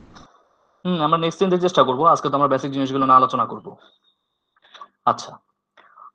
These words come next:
বইতে ঢোকার আগেই আমরা যে বইটা পড়াবো সেটা তো আমি তোমাদেরকে দিয়ে দিচ্ছি,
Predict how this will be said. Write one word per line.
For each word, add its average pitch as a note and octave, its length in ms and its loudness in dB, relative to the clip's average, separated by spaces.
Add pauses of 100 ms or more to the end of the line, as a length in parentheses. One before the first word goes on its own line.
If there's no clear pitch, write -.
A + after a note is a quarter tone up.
(200)
বইতে F3+ 280 4
ঢোকার F#3+ 280 6
আগেই F#3+ 340 4 (640)
আমরা D#3 200 4
যে F3 100 0
বইটা E3+ 280 4
পড়াবো D#3 260 6
সেটা D#3 160 -2
তো C#3+ 120 0
আমি D3 140 0
তোমাদেরকে D3 380 -8
দিয়ে C#3+ 180 -8
দিচ্ছি, B2+ 260 -12